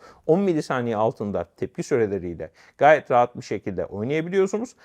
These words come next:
Bunlar hepsi çok güzel şeyler. Tabii televizyonlarda monitörlerin aksine ekrandaki görüntünün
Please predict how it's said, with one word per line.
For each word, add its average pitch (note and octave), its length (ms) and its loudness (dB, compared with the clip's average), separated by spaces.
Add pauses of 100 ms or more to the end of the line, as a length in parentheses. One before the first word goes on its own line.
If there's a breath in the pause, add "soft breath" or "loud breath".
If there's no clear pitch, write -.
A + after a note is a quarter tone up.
(200 soft breath)
Bunlar G#3+ 420 2
hepsi A3+ 300 -4
çok F#3+ 220 0
güzel G#2+ 260 0
şeyler. - 300 -10 (500 soft breath)
Tabii B3+ 300 4
televizyonlarda G3+ 800 0
monitörlerin F3 640 -2
aksine F3+ 560 -6
ekrandaki F3 680 -2
görüntünün E3 760 -2